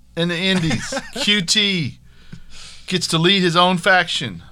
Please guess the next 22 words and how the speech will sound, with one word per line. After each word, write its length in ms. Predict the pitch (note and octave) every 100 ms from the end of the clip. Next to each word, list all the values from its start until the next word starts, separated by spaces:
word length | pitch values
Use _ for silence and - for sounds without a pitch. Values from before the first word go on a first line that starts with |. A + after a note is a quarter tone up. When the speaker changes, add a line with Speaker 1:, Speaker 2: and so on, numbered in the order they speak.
| -
Speaker 2:
And 100 | D3
he 60 | F3+
Speaker 1:
only 200 | G#3+ G#3
Speaker 2:
was 80 | G3+
Speaker 1:
to 60 |
lose 300 | F#3+ G3 F3
to 60 | -
Cody 240 | - F3+ E3
Rhodes 420 | E3 D#3+ D3+ C3
in 120 | C#3
match 320 | D3+ D3 D3
one. 420 | D3+ D3 C#3+ A2+ -
Speaker 2:
<laughs> 1900 | - C4 - - - - - - - - - - - - - - - - - -
I 140 | D#4+
get, 240 | E4 E4 -
I 100 | A#3+
get, 260 | B3+ B3
and, 260 | G3+ F#3 F#3+
and 140 | F3+
I 80 | F3
said 180 | E3+ G#3
this, 220 | F3+ E3